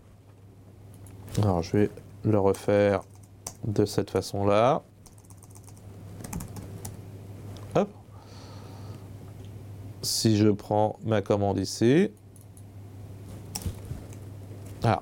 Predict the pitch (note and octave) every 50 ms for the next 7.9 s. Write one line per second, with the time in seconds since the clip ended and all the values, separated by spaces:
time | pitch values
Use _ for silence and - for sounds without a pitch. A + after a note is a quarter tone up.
0 | - - - - - - B2+ A2+ A#2 A2 G#2 F#2+ - A2 G#2 C3+ E3+ C#3 C3 A#2
1 | G#2+ B2+ D3+ D3+ - C3+ G#2 A2 F#2+ - B2 - A#2 - - G#2 F2 - D3+ D3
2 | E3 C#3+ B2 C3 C3+ C#3 A#2+ G2+ F2+ - - - - - - - - - - -
3 | - - - - - - - A#2+ A#2+ B2 C3 B2+ - D#3 C#3+ C#3 - B2+ A2+ B2
4 | A2+ - - C3+ C3+ C3 B2+ - - - - - - A2 A#2+ B2 - - C#3 B2
5 | A2+ A2+ A2+ A2 G#2+ A#2 B2+ A#2+ - - - B2+ A2+ A#2 A#2 A#2 A#2 A#2 - -
6 | - - - - - - - - - - - A#2+ A#2 A#2 A#2+ A#2+ A#2+ A#2+ A#2 A2
7 | - - - A2 G#2 G#2 G2 G2 G2 G#2 A#2 A#2 A#2 A2 G#2+ G#2 G2+